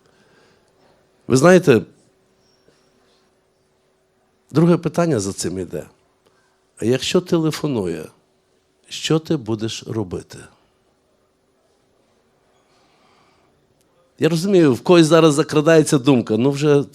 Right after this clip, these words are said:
<laughs> ну вже куди тебе занесло?» Як? Тобі телефонує Господь? Телефонує. «Дивний ти, Михайло».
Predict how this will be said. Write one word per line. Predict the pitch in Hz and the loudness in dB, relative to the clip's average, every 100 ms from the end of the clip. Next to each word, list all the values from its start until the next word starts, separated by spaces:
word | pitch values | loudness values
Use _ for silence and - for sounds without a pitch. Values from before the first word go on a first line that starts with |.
| - 131 156 | -14 -4 -4
<laughs> | 120 - - - - | -4 -18 -20 -20 -8
ну | 123 | -4
вже | 123 | -4
куди | 131 147 135 | -4 -2 -2
тебе | 135 117 113 | -2 -2 -2
занесло?» | 110 95 - 62 57 - - - _ _ _ _ - _ - - _ _ - - - - _ _ - | -2 -4 -8 -12 -14 -16 -20 -20 _ _ _ _ -20 _ -18 -18 _ _ -20 -20 -20 -20 _ _ -6
Як? | 95 180 156 - | 4 6 6 0
Тобі | - 131 131 | -2 0 2
телефонує | 185 175 147 131 165 175 165 | 2 4 2 2 2 2 4
Господь? | 127 131 - - 196 302 - _ _ _ _ _ _ 208 _ _ _ _ _ _ _ _ _ _ _ _ _ _ _ _ _ _ _ _ _ _ _ _ _ _ _ | 2 2 -2 0 2 2 -4 _ _ _ _ _ _ _ _ _ _ _ _ _ _ _ _ _ _ _ _ _ _ _ _ _ _ _ _ _ _ _ _ _ _
Телефонує. | - 113 135 - 165 107 127 _ _ _ _ _ _ _ _ _ _ _ _ _ _ _ _ _ _ _ _ _ _ _ _ _ _ 101 | -6 -4 -4 -6 -6 -6 -10 _ _ _ _ _ _ _ _ _ _ _ _ _ _ _ _ _ _ _ _ _ _ _ _ _ _ -20
«Дивний | 98 135 226 226 175 143 117 | 2 4 6 6 6 6 4
ти, | - 101 | 0 0
Михайло». | 98 - 80 87 80 | 0 -4 -6 -6 -10